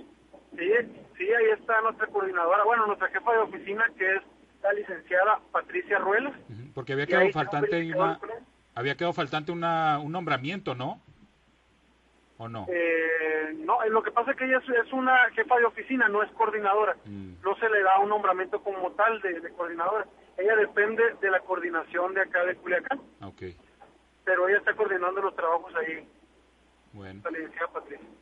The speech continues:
Speaker 2: En el tema de los vapeadores y de este asunto, ¿en la Comisión Estatal no colabora con la Comisión Federal, ingeniero?
Speaker 1: Sí, tenemos también un operativo constante a los vapeadores. Es un tema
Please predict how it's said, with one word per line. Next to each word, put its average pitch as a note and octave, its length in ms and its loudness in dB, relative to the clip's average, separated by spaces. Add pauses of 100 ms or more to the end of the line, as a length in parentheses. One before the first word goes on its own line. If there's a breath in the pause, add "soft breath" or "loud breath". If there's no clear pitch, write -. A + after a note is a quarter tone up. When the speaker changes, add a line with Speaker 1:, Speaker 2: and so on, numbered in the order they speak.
(260)
Speaker 2:
En D3+ 140 -10
el F3 120 -10
tema G#3 220 -2
de A3+ 80 -4
los F3 140 -4
vapeadores D#3 680 -4
y D3+ 40 -6
de D3+ 60 -4
este D#3+ 220 -6
asunto, D#3 580 -6
¿en C3 120 -6
la C3+ 100 -4
Comisión C#3 340 -10
Estatal D#3+ 560 -6
no D3+ 220 -8
colabora D3 560 -4
con D3 140 -8
la A#2+ 140 -4
Comisión A#2+ 320 -10
Federal, C3 640 -6
ingeniero? D3+ 360 -12 (1080)
Speaker 1:
Sí, A3+ 360 -2 (360)
tenemos F3 380 -2
también G3 240 0
un A3 60 0
operativo G3+ 640 0
constante F#3 580 -2
a G3+ 80 2
los F3+ 160 -2
vapeadores. E3+ 720 0 (460)
Es - 120 -12
un G#3+ 120 -2
tema A3 400 4